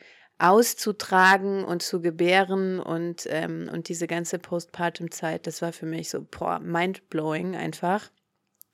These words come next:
was der Körper schon alles leistet und was wir mental alles leisten, ähm, nachdem wir ein Kind geboren haben, ist, das ist für mich einfach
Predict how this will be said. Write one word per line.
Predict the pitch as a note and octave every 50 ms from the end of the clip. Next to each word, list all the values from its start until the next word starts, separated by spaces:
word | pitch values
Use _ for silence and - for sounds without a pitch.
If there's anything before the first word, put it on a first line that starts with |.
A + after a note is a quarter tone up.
| - - - - - - _
was | - F#3+ F#3+ G3 F#3+ - -
der | - F#3+ F3+
Körper | - - G#3+ G3+ G#3+ G#3+ G#3+ - F3 F3 F3+ G3+ A3+ A#3
schon | - - - E3+ D#3+
alles | - E3+ E3 E3+ E3+ -
leistet | - E3 E3 E3 E3+ - - F#3 - -
und | - E3+ E3+ -
was | - F3 F3+ - - - _
wir | F3+ F3+ E3
mental | F3 F3+ F#3 F#3 G3 G#3 G3 - - - D3 C#3+ D3+ D#3+ E3+ F3+ - - - - - - - - - - _ -
alles | F3 E3+ F3 F3 F3 -
leisten, | E3+ D3+ D3 D#3 E3 F3 - - - E3+ F3 G3 A3 B3+ - _ _ _ _ _ _ _ _ _ _ _ _ -
ähm, | F3 F3 E3+ E3+ E3+ E3+ E3+ E3+ E3+ E3+ - - _ _ _ _ _ _
nachdem | - F3 F3 E3+ E3 - - F3+ F3 F3+ F3 E3
wir | E3+ E3+ E3+ E3 E3 D#3+ D#3 - -
ein | E3 D#3+ E3
Kind | E3+ - - - F3 F3 - -
geboren | - D3+ D3+ D#3 D#3 D3+ D#3 D#3 D#3+ D#3
haben, | D#3+ D#3+ D#3+ D#3+ D#3+ D#3
ist, | - - - - - - _
das | - E3 E3 -
ist | - E3 -
für | - - D#3+
mich | D#3 D#3 D#3+ - - - -
einfach | - D#3+ D#3 - - D#3+ D3+ D3+ - - - -